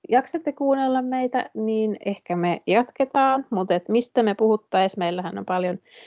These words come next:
paljon ideoita ja nämä jututhan ei sinänsä, sinänsä lopu, mutta, mutta tota, me jotenkin,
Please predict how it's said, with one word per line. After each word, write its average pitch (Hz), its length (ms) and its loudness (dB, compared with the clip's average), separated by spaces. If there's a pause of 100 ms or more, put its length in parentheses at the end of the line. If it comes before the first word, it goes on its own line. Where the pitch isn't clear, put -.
(300)
paljon 269 420 6
ideoita 180 460 4
ja 180 120 2
nämä 175 120 -2
jututhan 185 480 -4
ei 165 140 -2
sinänsä, 180 480 0 (560)
sinänsä 185 680 4
lopu, 196 400 2
mutta, - 680 -6 (320)
mutta 170 360 -8
tota, 170 580 -2
me 160 320 -8
jotenkin, 170 460 -2